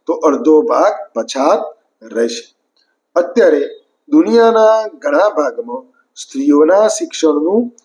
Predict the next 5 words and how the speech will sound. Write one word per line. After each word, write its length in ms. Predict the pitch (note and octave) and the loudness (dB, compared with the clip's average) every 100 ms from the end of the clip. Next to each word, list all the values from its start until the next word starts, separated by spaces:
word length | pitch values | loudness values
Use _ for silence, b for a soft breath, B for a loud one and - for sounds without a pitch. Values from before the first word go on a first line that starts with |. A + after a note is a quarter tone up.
| b b | b b
સારું 500 | - D#3 E3 F#3+ G3+ | -4 0 2 0 -4
પરિણામ 540 | - D3+ C3 C#3 D#3 F#3 - | -2 0 0 0 -2 -2 -4
આપણે 380 | C#3+ D#3+ E3+ D3+ D3+ _ _ | -6 0 0 0 -4 _ _
જોઈ 320 | G#2+ B2+ C3 C#3 | _ -4 -2 -2
શકીએ 760 | - C#3+ A#2 A#2+ E3 B3+ C4 | -4 -4 -4 -2 2 2 0